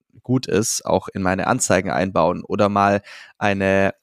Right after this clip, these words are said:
eine, ein, ein Testimonial von einer Review-Plattform nehmen und in eine Ad packen und die dann nochmal auf LinkedIn ausspielen. Also das, was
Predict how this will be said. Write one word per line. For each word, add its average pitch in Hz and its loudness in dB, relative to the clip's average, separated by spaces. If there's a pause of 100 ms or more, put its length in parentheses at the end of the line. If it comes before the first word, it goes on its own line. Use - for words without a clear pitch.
eine, 98 0
ein, 98 -2
ein 95 -4
Testimonial 110 2
von 104 0
einer 101 2
Review-Plattform 104 -2
nehmen 107 -4
und 98 -6
in 98 -6
eine - -6
Ad 117 -2
packen 80 -6
und 90 -12
die 98 -4
dann 95 -2
nochmal 92 -2
auf - -4
LinkedIn 113 -2
ausspielen. 73 -6
Also 95 -6 (320)
das, 110 -2
was - 0